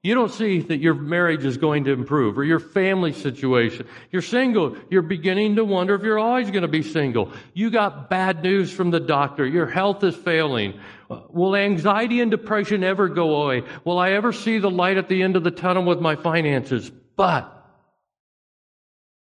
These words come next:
if you experience God in the wilderness and learn to depend on Him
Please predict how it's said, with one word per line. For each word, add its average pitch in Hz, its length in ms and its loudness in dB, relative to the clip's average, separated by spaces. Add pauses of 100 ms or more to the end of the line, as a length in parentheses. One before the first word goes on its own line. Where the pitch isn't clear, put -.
(300)
if 131 220 -4
you 165 160 2
experience 175 720 -2
God 120 540 0 (160)
in 120 160 -2
the 120 80 2
wilderness 113 720 0 (180)
and 107 200 -8
learn 139 320 -2
to 139 100 -2
depend 147 420 -4
on 156 180 0
Him 170 420 -2